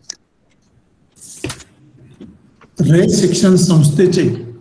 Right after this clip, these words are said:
डॉक्टर पतंगराव कदम महाविद्यालय, रामानंद नगर, बोर्ली, राष्ट्रीय सेवा योजना पायकुशी यांच्या संयुक्त विद्यमाने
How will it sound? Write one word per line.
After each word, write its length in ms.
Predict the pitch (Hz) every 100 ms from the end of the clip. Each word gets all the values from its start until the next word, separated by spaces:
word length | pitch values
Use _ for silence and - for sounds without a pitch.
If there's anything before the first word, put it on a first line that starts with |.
| _ _ _ _ _ _ _ _ _ _ _ _
डॉक्टर 580 | 160 147 147 190 180 180 -
पतंगराव 680 | - - - 170 175 170 160
कदम 320 | 160 160 160
महाविद्यालय, 640 | 156 147 160 160 160 165 165
रामानंद 600 | 156 147 151 160 160 156
नगर, 180 | 147 151
बोर्ली, 580 | 139 143 147 143 - - - - _ _ _ 151
राष्ट्रीय 360 | 143 - 190 185
सेवा 360 | 180 165 160
योजना 500 | 156 - 165 - - - _ _ _ _ _ _ _ _ _
पायकुशी 760 | 170 160 151 208 180 196 135 -
यांच्या 280 | 156 143 147
संयुक्त 540 | - 160 170 180 -
विद्यमाने 480 | 185 180 180 180 180